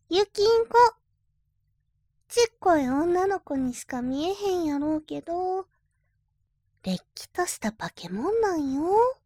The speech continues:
うちに見つかってもうたんが運の尽き。あんさんを糧にして、うちは立派な雪女になるんよ。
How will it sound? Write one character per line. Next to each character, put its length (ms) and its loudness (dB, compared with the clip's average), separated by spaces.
う 120 0
ち 260 -6
に 180 -4
見 180 -4
つ 160 -14
か 180 -4
っ 60 -6
て 180 -2
も 240 4
う 40 0
た 240 -4
ん 80 -2
が 220 -8
運 380 -2
の 80 -4
尽 100 -10
き。 240 -12
あ 240 -2
ん 40 -2
さ 300 -8
ん 240 -8
を 100 -10
糧 320 -4
に 180 -2
し 180 -8
て、 120 -10
う 100 0
ち 160 -4
は 200 -4
立 260 -10
派 300 4
な 60 -4
雪 400 -2
女 320 0
に 160 -4
な 180 -4
る 100 -4
ん 220 -2
よ。 240 -2